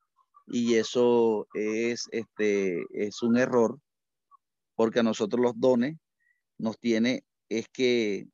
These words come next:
unir al cuerpo. Los dones son es para beneficio del cuerpo. Entonces, eso es lo que va a decir el, el apóstol Pablo en el capítulo doce,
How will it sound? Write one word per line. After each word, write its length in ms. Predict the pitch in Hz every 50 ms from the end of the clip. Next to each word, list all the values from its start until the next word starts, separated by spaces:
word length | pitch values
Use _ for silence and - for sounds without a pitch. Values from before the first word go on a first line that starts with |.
| _
unir 440 | - 120 113 113 113 131 160 170 151
al 160 | 131 110 110
cuerpo. 420 | - _ 110 107 101 - _ - 101
Los 160 | 98 104 98
dones 300 | 95 110 113 120 127 -
son 200 | - 127 123 131
es 100 | 135 127
para 260 | _ - 127 117 113
beneficio 640 | 107 107 104 104 95 - - 143 147 - - 117
del 140 | 104 104 98
cuerpo. 280 | 98 101 104 92 - _ _ _ _ _ _ _ _ _ _ _ _ _ _ _ _ _ _ _ _ _ _ _ _ _ _
Entonces, 500 | - 104 - 107 107 101 - 127 123 -
eso 240 | - 110 110 - 123
es 60 | 120
lo 120 | 123 123 113
que 100 | 120 113
va 140 | 107 107 107
a 40 |
decir 460 | 107 110 113 - - 117 117 117 113 107 104 98 - - _ _ _ _ _ _ _ _ _ _ _ _ _ _ _ _ _ _ _ _ _ _ _ _ _ _ _ _ _
el, 460 | 113 110 104 104 104 101 98 95 - -
el 140 | - 104 104
apóstol 420 | 101 92 - 107 98 - 120 117
Pablo 420 | 95 - 110 110 110 117 120 127 135 _ _ _ _ _ _ _ _ _ _ _ _ _
en 140 | - 110 110
el 100 | 113 113
capítulo 560 | - 117 107 - 110 107 92 127 123 131 135
doce, 320 | 123 117 113 - - -